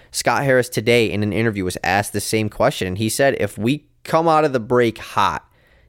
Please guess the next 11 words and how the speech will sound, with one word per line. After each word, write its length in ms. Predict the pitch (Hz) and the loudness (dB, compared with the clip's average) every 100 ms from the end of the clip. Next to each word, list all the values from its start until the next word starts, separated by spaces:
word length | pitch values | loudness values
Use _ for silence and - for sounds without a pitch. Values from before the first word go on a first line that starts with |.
| _ | _
it 260 | 110 107 - | -2 -2 -4
changes 720 | - - 127 147 139 131 120 - - _ _ _ - | -4 0 2 2 2 2 0 -4 -16 _ _ _ -8
what 280 | 110 117 | 0 0
we're 200 | 113 117 | 2 2
going 260 | 110 107 107 | 2 2 2
to 80 | 104 | 0
do 220 | 104 98 | 0 0
at 100 | 92 | 0
the 80 | 101 | -4
trade 300 | - 87 76 | -4 -2 -2
deadline." 420 | 64 71 55 58 | -4 -4 -6 -6